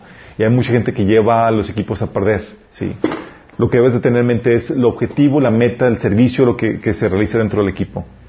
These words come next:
Y vimos la interdependencia y de afectabilidad mutua. Eh, habíamos platicado que... Eh,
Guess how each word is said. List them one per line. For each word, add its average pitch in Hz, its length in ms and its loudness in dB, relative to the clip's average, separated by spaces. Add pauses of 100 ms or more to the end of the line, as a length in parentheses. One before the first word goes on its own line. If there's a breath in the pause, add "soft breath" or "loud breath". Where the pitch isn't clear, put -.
(600 loud breath)
Y 143 60 2
vimos 165 240 6
la 175 60 6
interdependencia 127 680 0
y - 20 0
de 131 60 0
afectabilidad 110 640 2
mutua. 110 440 -2 (100)
Eh, 95 340 2 (720)
habíamos 117 300 2
platicado 131 520 2
que... 113 460 -4 (480)
Eh, 104 420 2